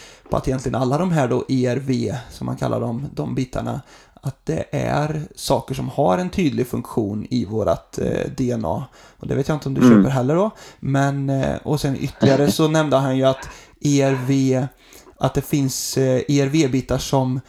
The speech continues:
Speaker 1: schimpanser inte har, men som människor och orangutanger har gemensamt. Och att det blir lite märkligt då ur ett evolutionärt perspektiv. Eh, sådär. Men, men, eh, b-,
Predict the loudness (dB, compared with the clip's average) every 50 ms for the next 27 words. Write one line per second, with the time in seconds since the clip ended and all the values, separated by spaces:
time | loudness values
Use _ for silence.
0 | -16 _ -8 -2 0 0 0 0 0 0 0 0 0 -2 -2 -2 0 0 0 0
1 | -2 -4 -2 _ 2 4 4 4 2 2 0 -2 0 0 0 0 0 0 0 0
2 | 2 2 2 2 2 0 0 -2 -2 -2 0 0 2 2 0 -2 -2 -4 _ 0
3 | 0 2 2 0 -2 -2 -2 -2 -4 -2 -2 -2 0 0 0 2 2 0 0 -2
4 | -2 -4 -4 -6 -6 -6 -6 -6 -6 -10 -14 -8 -8 -8 -8 -8 _ -20 -20 _
5 | _ -20 -20 -20 -20 -20 -20 -16 -10 -10 -10 -6 -4 -4 -2 -2 -4 -2 -2 2
6 | 2 4 2 2 0 0 -2 0 2 2 2 0 -2 -2 -4 -4 -2 0 0 0
7 | 2 2 0 0 -2 -4 -10 -12 -12 -8 -4 -2 -2 0 0 -2 0 0 0 0
8 | 0 -2 -2 -4 -6 -6 -4 -4 -6 -8 -8 -8 -4 -2 0 0 0 -2 -4 -6
9 | -8 -10 -12 -20 -20 -20 -20 -20 _ _ -12 -8 -6 -6 -6 -6 -6 -8 -8 -8
10 | -10 -8 -8 -10 -10 -10 -10 -12 -12 -6 -2 0 0 2 0 0 2 2 2 2
11 | 2 2 2 2 2 4 4 4 2 2 2 2 0 0 0 0 0 -2 -4 -6
12 | -4 -2 -2